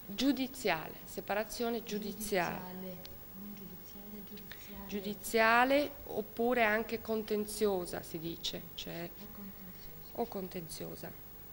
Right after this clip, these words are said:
Speaker 1: In questo caso è il tribunale che decide sulle domande de-, delle parti, perché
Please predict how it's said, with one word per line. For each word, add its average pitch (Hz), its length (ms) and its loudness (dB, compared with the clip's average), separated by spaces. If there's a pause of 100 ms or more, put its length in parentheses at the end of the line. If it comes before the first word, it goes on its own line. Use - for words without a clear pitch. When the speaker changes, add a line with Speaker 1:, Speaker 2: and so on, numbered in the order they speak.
(4000)
Speaker 1:
In 220 100 2
questo 262 320 6
caso 254 680 10 (180)
è 233 80 4
il 240 160 4
tribunale 214 640 4
che 185 160 -2
decide 180 680 0 (200)
sulle 196 340 -2
domande 185 480 4
de-, 175 360 2 (600)
delle 185 300 2
parti, 165 580 2
perché 190 460 -2